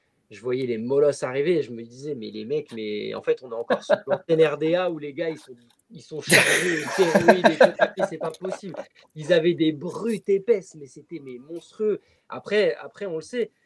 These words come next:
euh, déjà, la culture du sport américain est plus importante en Allemagne que chez nous, de loin, parce qu'il y a eu toutes ces bases militaires qui sont restées après la Seconde Guerre mondiale. Enfin, tu vois où ils en sont aujourd'hui sur le foot américain,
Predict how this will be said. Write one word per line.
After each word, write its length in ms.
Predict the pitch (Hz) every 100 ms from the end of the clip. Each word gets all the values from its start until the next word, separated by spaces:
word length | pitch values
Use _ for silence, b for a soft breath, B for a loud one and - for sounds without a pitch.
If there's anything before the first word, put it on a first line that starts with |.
| _ -
euh, 680 | 120 120 117 113 113 110 110 -
déjà, 460 | 123 156 175 160
la 160 | 123 127
culture 320 | - 135 143
du 80 | 135
sport 200 | - 131
américain 320 | 131 127 131
est 60 | 127
plus 160 | -
importante 420 | 123 117 113 120 -
en 100 | 107
Allemagne 360 | 110 120 110 98 _ _
que 100 | -
chez 160 | 107 107
nous, 220 | 143 185
de 120 | 175
loin, 300 | 107 127 185
parce 220 | 180 104 -
qu'il 100 | 113
y 80 |
a 40 | 104
eu 200 | 110 117
toutes 160 | -
ces 120 | - 117
bases 220 | 120 117
militaires 400 | 113 113 123 -
qui 80 | -
sont 140 | 110
restées 220 | 113 -
après 200 | 117 -
la 80 | 113
Seconde 280 | - 113 110
Guerre 140 | 113
mondiale. 280 | 113 117 135
Enfin, 160 | 117 110
tu 120 | 120
vois 140 | 131
où 120 | 135 135
ils 100 | 131
en 60 |
sont 140 | 127 143
aujourd'hui 340 | 131 135 147
sur 100 | -
le 80 | 120
foot 160 | 151
américain, 460 | 135 135 135 135 151